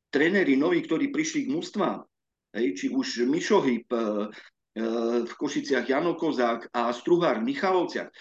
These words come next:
už prišli po tom správnom timingu, už veľmi ťa-, to mužstva, tie mužstva už boli úplne na dne. Úplne, ale úplne totálne rozvrátené, hej? Lebo to príde prehrané. Tu pozor, to nie je tom, že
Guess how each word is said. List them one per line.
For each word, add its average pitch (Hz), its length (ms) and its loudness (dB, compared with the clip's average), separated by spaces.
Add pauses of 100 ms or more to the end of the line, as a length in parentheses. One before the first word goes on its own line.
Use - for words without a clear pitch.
(420)
už - 320 -8
prišli 220 480 -2
po 214 80 0
tom 214 160 0
správnom 190 560 -2
timingu, 185 480 -2
už 170 240 -8
veľmi 220 400 2
ťa-, - 240 0
to 190 160 2
mužstva, 208 480 -2
tie 196 160 4
mužstva 202 320 -4
už 165 160 -4
boli 185 320 0
úplne 185 640 -2
na 135 240 -2
dne. - 240 -8
Úplne, 208 560 0
ale 151 240 -2
úplne 185 400 -4
totálne 165 400 -4
rozvrátené, 131 640 -6
hej? 110 120 -4 (280)
Lebo 165 160 -6
to 180 160 -4
príde 175 240 -2
prehrané. 160 480 -2 (240)
Tu 123 80 -6
pozor, 170 320 0
to 123 80 -2
nie 165 160 0
je - 80 -8
tom, 120 160 -2
že 110 160 -6